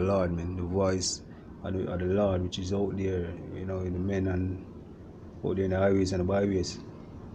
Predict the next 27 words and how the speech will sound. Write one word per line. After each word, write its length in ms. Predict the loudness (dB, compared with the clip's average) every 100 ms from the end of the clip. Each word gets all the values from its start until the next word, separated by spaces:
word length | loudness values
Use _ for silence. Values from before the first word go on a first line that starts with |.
| -14 -14 -8
coming 240 | 0 2 2
in 200 | 2 0
that 220 | -2 -4
spirit 380 | -4 0 0 0
and 160 | -2 -2
power 120 | -2
of 80 | -4
Yahweh 320 | -4 -4 -4
Bashem 400 | -4 -6 -6 -6
Yahushai. 480 | -6 -8 -6 -8 -8 -14 -16 -14 -14 -10
You 120 | -6 -4
know 20 |
what 60 |
I 40 | -2
mean? 260 | -2 -4 -8 -6 -2 0 0 0 -2 -2 -4 6
Bringing 380 | 10 12 12 10
this 220 | 6 6
word 380 | 8 10 10 8
out 260 | 6 6 2
to 80 |
the 80 | 2
four 300 | 4 8 8
corners 460 | 6 4 4 2 0
of 80 | 2
the 60 |
world, 300 | 4 6 6
man. 340 | 4 2 0